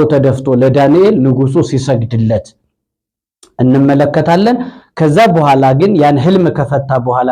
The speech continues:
ዳንኤልን ችግር ፈቺ ነውና መሾም በ-፣ በአውራጃው በባቢሎን በጠቢባኑ ላይ በየአውራጃዎቹ ሁሉ በጣም ብዙ ስልጣንና በብዙ ጠቢባን ላይ ዳንኤልን የበላይ አድርጎ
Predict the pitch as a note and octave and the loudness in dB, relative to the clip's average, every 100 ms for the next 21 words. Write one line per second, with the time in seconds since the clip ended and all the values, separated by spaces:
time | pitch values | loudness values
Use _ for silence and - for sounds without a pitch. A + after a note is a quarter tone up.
0 | A#2+ C3 C#3+ F3 F#3+ C#4+ D4 _ _ _ | -2 -2 0 2 2 -2 -4 _ _ _
1 | _ - F3 C#3 D3 F#3+ F#3 D3+ - - | _ -4 -2 0 2 2 2 0 0 -4
2 | G#2+ - _ _ _ - C3 C3 C3 F#3+ | -6 -6 _ _ _ -2 0 2 2 2
3 | C4+ - - _ _ B2 C#3 F#3 F#3 F#3 | 0 -4 -16 _ _ -2 2 2 2 2
4 | C#3 A#2+ A#2+ C3 D#3+ B2+ D3 E3 F#3+ F#3+ | 0 -2 -2 0 0 0 2 4 4 4
5 | D#3+ D3+ B2 G#2 A2+ C#3+ C#3 C3 C#3+ E3 | 2 0 -2 -2 -2 2 2 2 2 2
6 | F#3 F3 G3+ D4 - - _ A#2+ D3+ D#3 | 2 2 2 0 -2 -10 _ -2 -2 0
7 | G3 F3+ E3+ D#3 D#3 F3+ G3+ F3 F#3+ G#3+ | 2 2 2 2 2 2 2 2 2 2
8 | G#3 E3 D3+ C3+ C#3+ C#3+ - E3+ G3 C#4+ | 2 2 0 0 -2 -2 -2 0 0 0
9 | E4+ - _ _ _ B2+ C3+ F#3+ G3+ F3+ | -4 -8 _ _ _ -2 0 2 2 0
10 | A2+ C#3+ C#3 G#3 C4+ C#4 F#3 D3 D3+ C#3+ | 0 -2 2 2 2 0 0 -2 0 0
11 | D#3 G3 C#3 C#3 D3+ D#3 D3 C3+ C3 C3 | 0 0 0 0 0 -2 -2 -2 0 0
12 | B2+ F#3 D#3+ C3 B2+ B2+ D3 E3 B2+ C3 | 0 0 0 0 0 0 0 0 2 2
13 | B2+ A#2 A#2 A2+ | 0 0 -2 -2